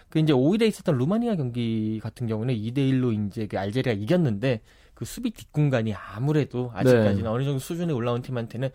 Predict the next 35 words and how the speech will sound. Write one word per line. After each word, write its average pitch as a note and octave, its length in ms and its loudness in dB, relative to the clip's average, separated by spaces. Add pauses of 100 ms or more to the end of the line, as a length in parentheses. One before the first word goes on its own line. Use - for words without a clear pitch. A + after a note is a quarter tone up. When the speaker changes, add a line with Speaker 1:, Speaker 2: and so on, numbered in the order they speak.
Speaker 1:
수비 F3+ 220 -6
뒷공간 C#3+ 400 0
뚫리는 F#3+ 480 -2
모습들이 A#2 420 -6
많다라는 A2 920 -6
게 G2 140 -12
좀 F#2+ 140 -14 (120)
볼 C3 120 -4
수가 C3 120 -6
있었죠. - 440 -12 (120)
Speaker 2:
홍명보 F#3+ 320 6
감독을 D3+ 380 6
비롯해서 C3+ 420 4
우리 C#3 140 4
코칭 F3 300 2
스태프들도 E3 760 4 (220)
분명히 D3 480 6
알제리의 A2 1040 4 (160)
공격의 C#3+ 340 6
날카로움, A2+ 640 4
Speaker 1:
네. G#2+ 240 -2
Speaker 2:
또 G#2+ 80 -2
수비에 E3 460 4
있어서의 A2+ 340 0
빈틈, A#2 440 4 (120)
Speaker 1:
그렇죠. A#2 180 -6
Speaker 2:
이런 B2 140 4
것들을 A#2 260 2
다 A#2+ 140 -6
체크하고 D#3+ 440 0
있겠죠. C3 440 -2
Speaker 1:
네. B2 120 2 (440)
Speaker 2:
아, G2+ 120 -2
벨기에, D3 600 6
러시아, A#2 600 6